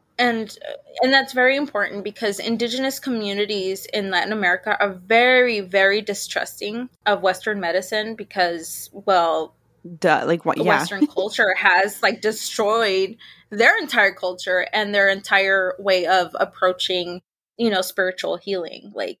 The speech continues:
Speaker 2: Yeah.
Speaker 1: it was, it wasn't allowed. So it's, it's,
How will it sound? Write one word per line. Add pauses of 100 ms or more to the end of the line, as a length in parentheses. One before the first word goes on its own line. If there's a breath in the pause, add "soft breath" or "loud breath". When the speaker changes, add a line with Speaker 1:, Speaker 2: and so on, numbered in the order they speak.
Speaker 2:
Yeah. (160)
Speaker 1:
it
was, (520)
it
wasn't
allowed. (160)
So
it's,
it's,